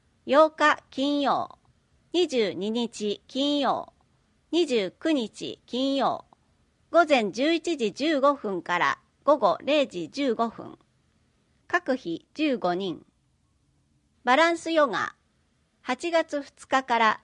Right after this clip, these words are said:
三十日、毎週土曜日、午前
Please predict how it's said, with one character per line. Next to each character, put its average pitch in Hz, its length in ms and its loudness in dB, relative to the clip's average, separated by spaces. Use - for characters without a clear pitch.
三 320 340 0
十 311 160 -2
日、 185 540 -8
毎 285 220 0
週 311 320 -4
土 269 100 4
曜 285 260 4
日、 165 280 -6
午 311 160 4
前 196 280 -4